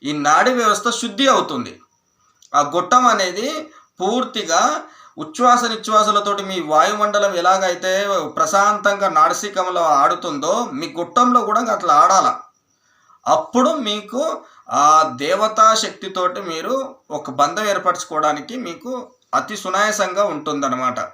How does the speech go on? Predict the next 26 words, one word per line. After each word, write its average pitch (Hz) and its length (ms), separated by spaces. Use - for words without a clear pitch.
అయితే 175 220
మిత్రులారా, 220 800
ఒక 190 220
మిత్రుడు 226 340
నన్ను 185 220
అడిగిండు, 190 380
"భృకుటి 196 400
బాగా 196 480
నొప్పి 196 280
లేస్తుంది" 165 560
అని. 127 160
అంటే 156 240
అక్కడ 220 360
మీకు 214 400
ఏదైతే 196 840
నాడీ 156 280
వ్యవస్థ 214 360
ఉందో 185 200
అది 240 240
శుద్ధి 240 320
అవుతుంది 208 460
అని 196 140
చెప్పేసి 175 300
అని 202 240
తెలుసుకోండి 156 480
నాయన, 156 400